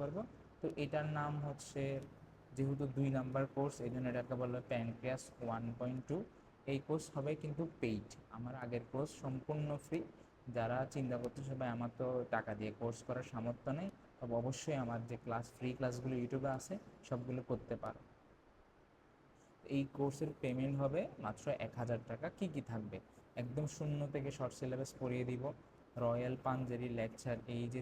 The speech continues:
তিনটা বইয়ের এমসিকিউ সলভ, টেস্ট পরীক্ষার পর টেস্ট পেপার সলভ, প্রতিটি ক্লাসের উপর ভিত্তি করে পরীক্ষা, সৃজনশীল ডাইজেস্ট বই প্রদান। কিন্তু এই বইটা হবে কখন? এই বইটা প্রদান করবো একদম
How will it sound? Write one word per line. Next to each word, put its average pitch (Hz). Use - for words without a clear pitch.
তিনটা 120
বইয়ের 123
এমসিকিউ 120
সলভ, 120
টেস্ট 120
পরীক্ষার 127
পর 127
টেস্ট 120
পেপার 123
সলভ, 117
প্রতিটি 131
ক্লাসের 123
উপর 131
ভিত্তি 131
করে 123
পরীক্ষা, 123
সৃজনশীল 135
ডাইজেস্ট 117
বই 120
প্রদান। 135
কিন্তু 139
এই 117
বইটা 123
হবে 135
কখন? 139
এই 127
বইটা 120
প্রদান 127
করবো 135
একদম 135